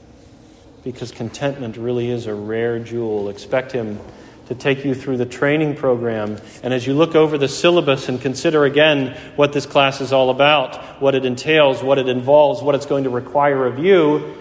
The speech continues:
Christian, get with the program. Lean in to this study, which means getting yourself in the Word and getting yourself on your knees in prayer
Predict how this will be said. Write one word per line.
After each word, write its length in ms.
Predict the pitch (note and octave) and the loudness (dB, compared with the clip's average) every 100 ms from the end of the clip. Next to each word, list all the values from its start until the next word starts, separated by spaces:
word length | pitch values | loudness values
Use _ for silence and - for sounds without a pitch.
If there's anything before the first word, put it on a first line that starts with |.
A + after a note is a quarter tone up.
| - - | -20 -16
Christian, 500 | - D#3 - D3 B2 | -4 -4 -2 -4 0
get 260 | D3+ F3+ D3+ | 2 2 2
with 220 | F3 F3 | -2 0
the 80 | C#3+ | -2
program. 560 | D#3 G3 G#3 G#2 F2+ F2+ - - - - - - - _ - - | 4 4 4 -4 -6 -14 -18 -20 -20 -20 -20 -20 -20 _ -20 -6
Lean 420 | C#3 G3+ A3+ G#3 | 4 6 6 8
in 720 | A3 B3 F#3 C#3+ A#2+ - - - - - - - - - | 8 6 4 0 -6 -12 -18 -20 -20 -20 -20 -20 -20 -10
to 160 | - D#3+ | 0 2
this 280 | D3+ - | 2 0
study, 460 | - - D3 A#2+ F#2 - - - - - - - - - - - _ - - - - - - - - - | -6 2 2 2 -6 -10 -20 -20 -20 -20 -20 -20 -20 -20 -20 -20 _ -20 -20 -20 -20 -20 -20 -20 -20 -18
which 180 | - - | -14 -4
means 180 | D#3 D3 | -2 0
getting 280 | B2 F3 F3+ | 4 4 4
yourself 400 | E3 - E3 D3+ | -2 4 2 4
in 80 | D3 | 0
the 80 | C3+ | 0
Word 480 | C#3 D#3 D#3 C#3+ | 4 6 8 6
and 140 | B2 B2 | 2 0
getting 200 | C#3+ C#3 | 0 0
yourself 420 | B2+ - C#3+ C3+ | -2 2 2 2
on 100 | B2+ | 0
your 100 | B2 | 0
knees 380 | B2 C#3 C3+ B2+ | 0 0 -2 -2
in 120 | A#2 | -6
prayer 640 | - C3+ C3 B2+ A2 - | -4 0 2 4 2 -4